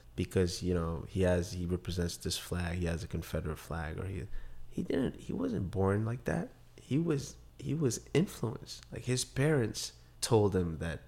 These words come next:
you know, he shouldn't respect black people, or that black people are, are dumb, or that Chinese people are this or that.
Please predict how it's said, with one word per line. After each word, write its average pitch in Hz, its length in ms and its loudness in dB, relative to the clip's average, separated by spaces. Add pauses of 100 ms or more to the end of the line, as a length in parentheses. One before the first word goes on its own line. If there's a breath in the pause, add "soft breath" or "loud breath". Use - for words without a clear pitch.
you 98 100 4
know, 85 180 2
he 98 120 0
shouldn't 90 340 0
respect 85 420 -2
black 78 260 -4
people, - 380 -8
or - 60 -6
that 87 180 -4
black 87 260 -2
people 73 240 -4
are, - 100 -6 (200)
are 87 100 -4
dumb, 80 460 -2
or - 260 -6
that - 160 -8
Chinese 90 460 2
people 82 300 -2
are 80 80 0
this 80 320 -4
or - 40 -4
that. 85 200 -2